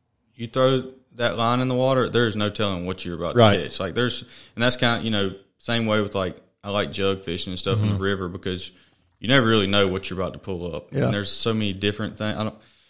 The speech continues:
Speaker 1: I don't really care to sit there and cast all day for a bass. Yeah, I'll do it every now and then. It
Speaker 2: See, I'm the, I'm, like, exact opposite of you when it comes to that. I'm a pond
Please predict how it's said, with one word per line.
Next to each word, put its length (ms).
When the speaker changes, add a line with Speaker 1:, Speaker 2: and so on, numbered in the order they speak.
Speaker 1:
I 60
don't 100
really 140
care 200
to 60
sit 200
there 100
and 100
cast 320
all 100
day 180
for 140
a 40
bass. 420
Yeah, 120
I'll 100
do 180
it 60
every 160
now 200
and 100
then. 200
It 160
Speaker 2:
See, 180
I'm 160
the, 300
I'm, 380
like, 260
exact 400
opposite 280
of 120
you 80
when 60
it 80
comes 200
to 60
that. 240
I'm 200
a 200
pond 520